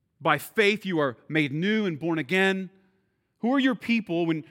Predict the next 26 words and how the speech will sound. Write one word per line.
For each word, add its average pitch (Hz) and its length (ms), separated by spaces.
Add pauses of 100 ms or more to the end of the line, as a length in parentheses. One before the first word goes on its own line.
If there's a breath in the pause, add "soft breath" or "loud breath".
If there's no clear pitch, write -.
when 165 120
you're 160 100
not 196 340
a 185 40
Christian? 202 480
Who 196 160
are, 214 60
who 202 160
are 285 60
your 269 140
people 196 460
when 165 140
you, 160 100 (160 loud breath)
you 190 80
have 196 60
not 180 180
trusted 240 440
him 185 100
and 151 100
changed 196 400
by 180 140
the 160 80
good 156 200
news 147 160
of 127 80
Jesus? 113 540